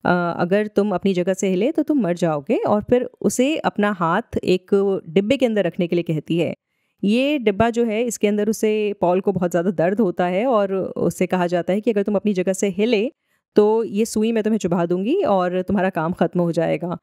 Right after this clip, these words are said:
अब मेरा टेस्ट ये है कि तुम कितना दर्द बर्दाश्त कर सकते हो और अपने इंस्टिंक्ट पे कंट्रोल कर सकते हो कि भाई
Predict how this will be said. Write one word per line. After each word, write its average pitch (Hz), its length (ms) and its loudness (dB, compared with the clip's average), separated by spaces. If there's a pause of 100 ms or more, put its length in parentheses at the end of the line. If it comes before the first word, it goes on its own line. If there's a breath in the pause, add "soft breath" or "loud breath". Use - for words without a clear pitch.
(260)
अब 175 100 0
मेरा 202 200 2
टेस्ट 247 340 -2
ये 233 120 2
है 240 120 0
कि 254 100 -4
तुम 262 160 0
कितना 226 400 0
दर्द 190 340 0
बर्दाश्त 175 520 0
कर 185 80 2
सकते 180 360 -2
हो 196 220 0
और 180 420 0 (340)
अपने 220 400 0
इंस्टिंक्ट 208 520 -2
पे 226 120 4
कंट्रोल 202 420 0
कर 214 120 -2
सकते 202 280 -2
हो 214 140 0
कि 226 80 -4
भाई 226 240 -2